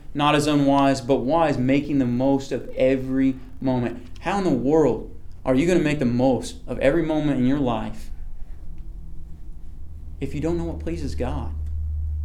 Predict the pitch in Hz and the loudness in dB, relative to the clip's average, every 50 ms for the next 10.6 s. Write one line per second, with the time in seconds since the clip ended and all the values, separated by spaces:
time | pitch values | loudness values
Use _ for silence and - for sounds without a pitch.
0 | - - - - - - - - - - - - - - - - - - - - | -4 -4 -4 -4 -4 -6 -6 -8 -8 -8 -8 -8 -8 -8 -8 -6 -6 -6 -6 -6
1 | - - - - - - - - - - - 127 139 170 180 135 120 117 135 165 | -6 -6 -6 -6 -6 -6 -8 -8 -8 -6 -4 -4 -2 -2 -2 -2 0 0 -2 -2
2 | 175 - - - - - - 139 - 160 139 160 165 - 151 123 - 135 139 139 | -2 -4 -8 -8 -8 -6 -6 -4 -2 -2 -2 -2 0 2 0 0 2 0 -2 -2
3 | 135 - - - - 135 135 143 135 123 139 135 139 143 127 123 - - 139 127 | -2 -4 -8 -4 -2 0 2 2 2 4 4 4 4 4 2 -2 -6 -6 -6 -4
4 | - 131 123 117 113 123 113 113 117 - 156 139 123 123 123 123 135 139 139 135 | -2 -2 -2 -2 -2 -2 -2 -2 -4 -4 -2 -2 -2 0 0 2 2 2 2 0
5 | 135 120 117 - 117 117 110 117 113 101 - - - - - - - - - - | -2 -6 -6 -6 -6 -6 -4 -4 -4 -6 -6 -8 -8 -10 -10 -12 -14 -14 -12 -12
6 | - - - - 135 - 139 139 160 175 - - 190 180 180 175 170 170 - 170 | -12 -12 -8 -8 -6 2 4 6 6 6 4 2 4 6 8 8 8 8 6 2
7 | - 165 202 220 247 - - 202 143 - 185 233 254 214 180 180 185 185 185 185 | 0 0 2 2 2 0 0 -2 0 2 4 4 4 4 4 2 0 0 0 -2
8 | 190 175 180 208 220 180 127 143 185 220 - 147 156 175 196 - - - - - | 0 0 2 2 0 0 0 0 0 0 0 -2 -2 -2 -4 -6 -8 -10 -12 -12
9 | - - - - 160 156 151 156 185 202 214 - - 214 214 208 185 185 165 147 | -12 -14 -4 0 0 0 4 6 6 6 6 6 2 2 4 6 6 6 6 6
10 | 131 - - - - 156 - 143 127 117 113 | 4 0 -6 -6 -6 -2 2 2 2 2 2